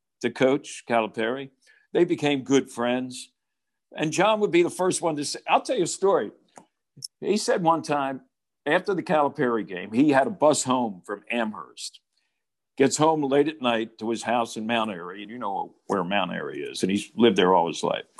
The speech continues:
And there was nobody home. He's looking for his wife. He, "Gene, Gene, where are you?" Calls his daughter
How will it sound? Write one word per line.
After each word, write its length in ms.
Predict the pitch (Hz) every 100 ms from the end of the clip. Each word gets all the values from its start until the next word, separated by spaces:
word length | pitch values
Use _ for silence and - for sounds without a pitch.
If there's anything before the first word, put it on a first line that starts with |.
| -
And 100 | -
there 60 | 156
was 120 | 160
nobody 300 | 175 180 170
home. 220 | 151 165
He's 200 | 127 123
looking 280 | 151 160 156
for 160 | 131 139
his 160 | 139
wife. 240 | 127 135 131
He, 100 | 131
"Gene, 480 | 147 226 262 233 180
Gene, 260 | 233 233
where 160 | 214 233
are 240 | 233 226
you?" 140 | 147 104 _ _ _
Calls 320 | - 185 214 156
his 180 | 143
daughter 400 | - 156 151 120